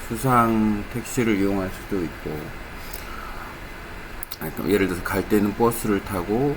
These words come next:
올 때는 배를 타고 호치민에 들어올 수 있습니다. 자, 호치민은 일단은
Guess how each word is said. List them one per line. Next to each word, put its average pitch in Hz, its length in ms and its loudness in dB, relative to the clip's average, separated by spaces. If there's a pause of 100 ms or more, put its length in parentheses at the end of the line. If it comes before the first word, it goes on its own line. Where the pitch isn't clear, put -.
(200)
올 92 160 0
때는 87 400 -2 (100)
배를 98 280 2
타고 78 420 -2 (2250)
호치민에 110 440 2
들어올 92 220 -4
수 - 120 -4
있습니다. - 360 -8 (1120)
자, 104 80 0
호치민은 143 1500 4
일단은 113 840 2